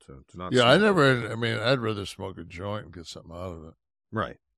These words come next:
Speaker 1: Well, that's the thing people would say to me. They're like, "You're getting <laughs> nothing out of that fucking thing."
Speaker 2: I was,
Speaker 1: You're getting
Speaker 2: that was
Speaker 1: buzzed with something else.
Speaker 2: That was always, when somebody lit up a cigarette around Scott, he'd always say, "So, uh,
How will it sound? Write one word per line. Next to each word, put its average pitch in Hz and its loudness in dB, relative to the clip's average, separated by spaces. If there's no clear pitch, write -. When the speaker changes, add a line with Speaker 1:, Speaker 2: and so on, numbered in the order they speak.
Speaker 1:
Well, 113 -4
that's 147 4
the 139 -2
thing 117 -4
people 113 -2
would 95 -6
say 110 0
to 110 0
me. 92 -6
They're 80 -8
like, 87 -8
"You're 107 -2
getting 107 -4
<laughs> - -6
nothing - -8
out 107 0
of 101 -4
that 92 -4
fucking 107 -8
thing." 92 -12
Speaker 2:
I 139 6
was, 156 6
Speaker 1:
You're 113 4
getting 151 4
Speaker 2:
that 175 2
was 131 4
Speaker 1:
buzzed 107 2
with 98 -6
something 101 -6
else. 87 -4
Speaker 2:
That 131 2
was 139 0
always, 131 2
when 110 -6
somebody 123 -2
lit 110 4
up 113 2
a 98 -4
cigarette 104 0
around 98 -2
Scott, 110 0
he'd 98 -2
always 92 -2
say, 92 -6
"So, 127 0
uh, 95 0